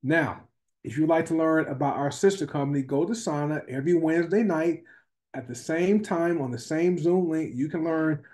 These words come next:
about the best value in network marketing for only seven dollars and forty-nine cents. Okay? So anyway, guys, hey, thanks for being here tonight. If you're an A, a B, or C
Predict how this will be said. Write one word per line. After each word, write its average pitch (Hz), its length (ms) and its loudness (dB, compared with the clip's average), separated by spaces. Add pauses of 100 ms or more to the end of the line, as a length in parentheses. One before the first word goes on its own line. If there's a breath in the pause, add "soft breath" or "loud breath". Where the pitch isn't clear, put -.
(140 soft breath)
about 123 560 -4
the 185 220 6
best 135 600 0 (400)
value 135 460 4
in 127 100 -2
network 143 280 0
marketing 131 400 -2
for - 220 -10
only 143 340 2
seven 127 300 -2
dollars 120 180 -2
and 110 80 -6
forty-nine 107 360 -8
cents. - 500 -16 (1000)
Okay? 135 220 -2 (480 soft breath)
So - 140 2
anyway, 185 260 6
guys, 147 280 2 (100)
hey, 131 300 -6 (520)
thanks 160 200 0
for 160 60 -6
being 165 160 2
here 165 120 4
tonight. 160 460 2 (340 soft breath)
If 120 120 -8
you're 143 140 4
an - 80 0
A, 151 160 2
a 170 40 2
B, 156 180 6
or 160 100 2
C 135 460 0